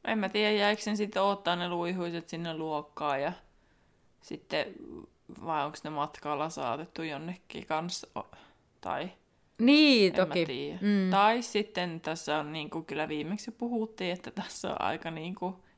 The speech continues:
Speaker 1: isoja aukkoja, että eihän se toimi mitenkään.
Speaker 2: Koska jos se jättää
Speaker 1: Toi
Speaker 2: ne
Speaker 1: saattaminen.
Speaker 2: Niin, ja sit jos se jättäisi ne yksin, ne olisi siellä yksin, ja jos joku hyökkää, niin hyökkää.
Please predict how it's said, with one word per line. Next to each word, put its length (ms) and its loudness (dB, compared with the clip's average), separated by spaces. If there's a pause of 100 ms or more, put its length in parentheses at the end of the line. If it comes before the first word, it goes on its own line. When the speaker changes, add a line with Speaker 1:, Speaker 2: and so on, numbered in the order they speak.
Speaker 1:
isoja 560 0
aukkoja, 540 0
että 160 -6
eihän 180 -6
se 80 -12
toimi 480 -4
mitenkään. 760 -4
Speaker 2:
Koska 400 4
jos 240 4
se 80 8
jättää 320 6
Speaker 1:
Toi 80 4
Speaker 2:
ne 40 4
Speaker 1:
saattaminen. 680 -4
Speaker 2:
Niin, 360 4
ja 120 4
sit 220 -2
jos 140 -2
se 60 2
jättäisi 380 0
ne 140 -4
yksin, 600 2
ne 140 2
olisi 160 0
siellä 220 6
yksin, 320 6
ja 80 8
jos 140 4
joku 200 2
hyökkää, 480 4
niin 140 0
hyökkää. 560 -2